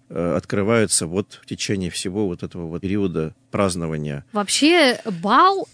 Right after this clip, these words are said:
Speaker 2: это сразу же, как только слышишь вот это слово, это такая отсылка, э,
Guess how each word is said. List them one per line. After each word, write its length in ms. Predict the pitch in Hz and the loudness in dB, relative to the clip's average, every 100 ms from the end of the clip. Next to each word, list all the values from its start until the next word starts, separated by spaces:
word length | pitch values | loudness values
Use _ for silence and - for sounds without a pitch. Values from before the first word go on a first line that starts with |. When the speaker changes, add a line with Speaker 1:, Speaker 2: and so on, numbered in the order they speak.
| _ | _
Speaker 2:
это 800 | 226 277 - 262 247 233 220 208 - | 4 4 4 2 4 6 4 0 -4
сразу 440 | - 277 254 185 | 2 4 4 2
же, 140 | 175 | -6
как 160 | 180 180 | -10 -8
только 300 | - 190 - | -6 -6 -6
слышишь 380 | - 233 214 - | -2 -2 -2 -8
вот 180 | 180 - | -12 -12
это 140 | 180 | -14
слово, 380 | - 247 349 349 | -6 0 0 0
это 160 | 220 190 | -2 -6
такая 460 | - - 233 233 | -12 -4 -2 0
отсылка, 1080 | 208 208 190 - - 285 349 330 - 226 196 - | -2 -6 -4 -6 0 0 2 -2 -4 -2 -4 -6
э, 300 | 196 196 | -6 -4